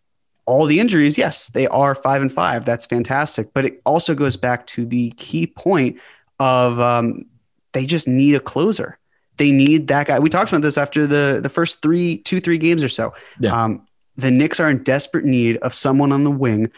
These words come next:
Speaker 1: who can be a consistent threat and, and do a great job in scoring. And you can have your best def-,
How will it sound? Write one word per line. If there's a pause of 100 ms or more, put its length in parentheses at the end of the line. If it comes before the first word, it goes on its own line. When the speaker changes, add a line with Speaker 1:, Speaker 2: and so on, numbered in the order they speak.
(200)
Speaker 1:
who
can
be
a
consistent
threat (800)
and,
and (160)
do
a
great
job
in
scoring.
And
you
can
have
your
best
def-,